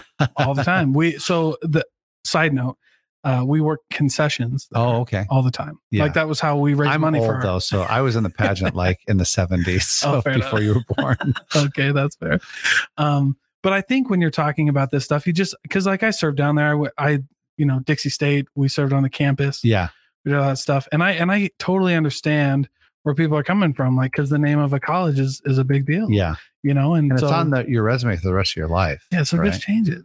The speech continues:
Speaker 1: Yeah,
Speaker 2: Yeah.
Speaker 1: I, I mean, I
Speaker 2: Oh, we're, we're gonna change it.
Speaker 1: Well, that, that's what I'm saying. Like, I think it's better to than to not.
Speaker 2: Yeah.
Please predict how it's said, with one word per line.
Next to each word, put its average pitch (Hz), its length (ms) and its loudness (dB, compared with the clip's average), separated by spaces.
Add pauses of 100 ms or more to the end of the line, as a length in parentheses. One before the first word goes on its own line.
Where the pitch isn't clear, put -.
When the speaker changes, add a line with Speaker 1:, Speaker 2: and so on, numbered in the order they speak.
Speaker 1:
Yeah, 165 160 0
Speaker 2:
Yeah. 147 280 0
Speaker 1:
I, 170 60 -2
I - 20 2
mean, 202 180 2
I 202 100 2
Speaker 2:
Oh, 147 80 0
we're, 151 260 0
we're 131 140 0
gonna 104 200 0
change - 280 -12
it. 214 40 -2
Speaker 1:
Well, 208 100 2
that, 208 220 0
that's 202 200 -2
what 185 80 0
I'm 151 120 2
saying. 143 300 0
Like, 139 280 0 (380)
I 160 120 2
think 196 280 0
it's 147 160 -2
better 147 520 0
to 160 400 0
than 135 240 0
to - 120 -4
not. 135 400 0 (100)
Speaker 2:
Yeah. 85 280 0